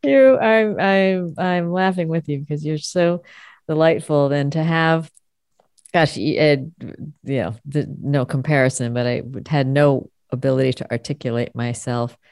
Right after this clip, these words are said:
as clearly as you do, Leah. So I want you to know that that's really, really fabulous. I know adults who aren't as grounded in their own skin. So you should feel very, very, very, uh, confident about that. Um, I guess I'd ask, you know, as you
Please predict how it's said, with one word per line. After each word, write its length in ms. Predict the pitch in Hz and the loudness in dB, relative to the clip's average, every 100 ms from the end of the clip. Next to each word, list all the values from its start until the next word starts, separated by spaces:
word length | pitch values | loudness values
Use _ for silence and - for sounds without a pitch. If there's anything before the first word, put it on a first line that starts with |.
| _ - | _ -8
as 140 | 127 | -8
clearly 460 | - - 131 123 123 | -6 -2 0 2 0
as 240 | 117 113 | -2 -4
you 120 | 117 113 | -6 -6
do, 300 | 120 120 127 | -4 -2 -2
Leah. 340 | 135 139 135 | 0 0 0
So 140 | - | -2
I 60 | 120 | -2
want 180 | 127 117 | -2 -4
you 60 | |
to 60 | 117 | -4
know 180 | 120 113 | -4 -6
that 100 | 113 | -2
that's 260 | 123 123 - - | -2 -2 -6 -10
really, 480 | 117 120 120 120 117 | -2 0 2 0 -4
really 240 | 117 113 | -4 -2
fabulous. 520 | 113 120 117 120 117 - | -2 -2 -2 -2 -4 -2
I 120 | 123 | -2
know 200 | 131 127 | 2 0
adults 720 | - 110 113 117 196 - - - - - - _ | 0 -2 2 4 2 0 -12 -16 -20 -20 -20 _
who 380 | - 214 208 208 | 4 8 8 8
aren't 320 | 175 190 190 | 6 2 2
as 120 | 185 175 | 0 0
grounded 460 | 180 175 180 180 | 0 2 2 2
in 120 | 175 165 | 0 0
their 160 | 165 | 0
own 180 | 151 165 | 0 -2
skin. 360 | - - 160 156 | -2 0 0 0
So 120 | 127 | -2
you 180 | 131 143 | -2 -2
should 180 | - | -2
feel 260 | 143 131 120 | -4 -2 -2
very, 340 | 127 131 127 | 0 2 2
very, 300 | 123 120 120 | 0 0 -2
very, 280 | 113 120 113 - - - - - | 0 -2 -2 -6 -20 -20 -20 -4
uh, 280 | 127 120 113 - | -2 0 -2 -4
confident 540 | - 135 - 127 - | -2 -2 0 -4 -2
about 380 | 107 123 127 - | -2 -2 -2 -4
that. 320 | 113 113 117 _ _ _ _ - | -2 -2 -4 _ _ _ _ 0
Um, 420 | 156 151 143 139 - - - | 2 2 0 -4 -10 -12 -2
I 100 | 170 | 0
guess 280 | 160 226 247 | 4 4 6
I'd 180 | 359 294 | 4 4
ask, 600 | - 160 160 156 - - | 2 2 2 0 -4 -8
you 160 | 156 | -2
know, 160 | 151 143 | 2 2
as 280 | - 160 160 | 2 2 2
you 480 | 170 170 165 160 | 4 6 6 4